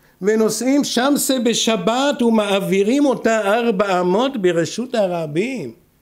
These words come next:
הם מסתובבים ברחובות בומביי,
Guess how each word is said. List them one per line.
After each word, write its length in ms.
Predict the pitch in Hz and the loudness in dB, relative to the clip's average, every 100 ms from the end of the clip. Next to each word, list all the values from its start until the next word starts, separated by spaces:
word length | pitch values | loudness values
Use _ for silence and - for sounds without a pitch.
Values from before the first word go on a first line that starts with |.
| _ _ _ _ _ _ _ _ | _ _ _ _ _ _ _ _
הם 240 | 254 240 233 | -2 2 2
מסתובבים 800 | 214 - 220 202 190 175 226 254 | 2 0 0 2 2 0 -2 0
ברחובות 800 | 202 185 170 143 160 160 220 147 | 2 2 0 0 0 0 0 0
בומביי, 720 | 156 143 139 135 139 180 | 0 0 -2 0 0 0